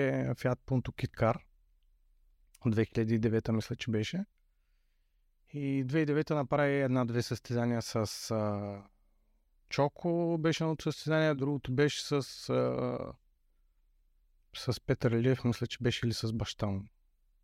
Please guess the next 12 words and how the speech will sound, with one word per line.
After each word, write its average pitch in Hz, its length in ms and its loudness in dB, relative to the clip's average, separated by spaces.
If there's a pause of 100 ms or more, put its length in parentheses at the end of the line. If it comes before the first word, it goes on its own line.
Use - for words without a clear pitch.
(200)
Сега 123 120 2
не 110 80 4
съм 113 220 0
сигурен 117 720 0 (200)
за, 120 340 0 (2000)
а, 147 120 2
за 123 120 2
кой 127 160 2
точно 123 280 -2
ставаше 117 320 0
въпрос. 160 460 -2
И 185 460 0